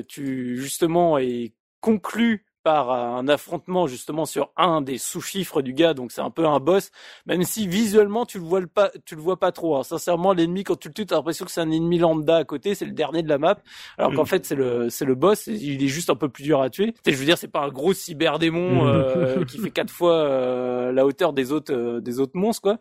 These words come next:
Speaker 1: Mais
Speaker 2: Mm.
Speaker 1: du coup, à chaque fois, bah, ça se termine sur une séquence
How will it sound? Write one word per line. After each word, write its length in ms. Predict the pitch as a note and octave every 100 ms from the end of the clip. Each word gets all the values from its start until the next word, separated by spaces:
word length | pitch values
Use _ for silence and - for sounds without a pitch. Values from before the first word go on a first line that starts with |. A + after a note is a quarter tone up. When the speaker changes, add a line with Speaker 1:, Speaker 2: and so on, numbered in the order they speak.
| -
Speaker 1:
Mais 200 | E3+ A#3+
Speaker 2:
Mm. 20 |
Speaker 1:
du 100 | A3+
coup, 140 | C4+
à 40 | C4+
chaque 200 | G3 -
fois, 200 | G#3 C4
bah, 200 | E3+ C#3
ça 160 | E3+
se 160 | D#3+ -
termine 400 | F#3 E3+ G#3+ F#3
sur 420 | - - D4+ E4+
une 160 | A3+ F#3+
séquence 680 | - G3 G3 G3+ F#3 -